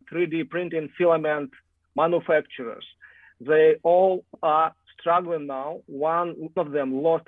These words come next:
his manufacturing facilities because Russians captured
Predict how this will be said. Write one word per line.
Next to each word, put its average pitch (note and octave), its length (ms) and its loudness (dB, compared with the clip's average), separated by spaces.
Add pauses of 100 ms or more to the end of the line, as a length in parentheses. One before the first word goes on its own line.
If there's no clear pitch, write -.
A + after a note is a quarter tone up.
(140)
his D3 180 -10
manufacturing D3+ 840 -4
facilities D3 640 -2
because D3 360 4 (520)
Russians D3 480 0 (140)
captured C3+ 540 -2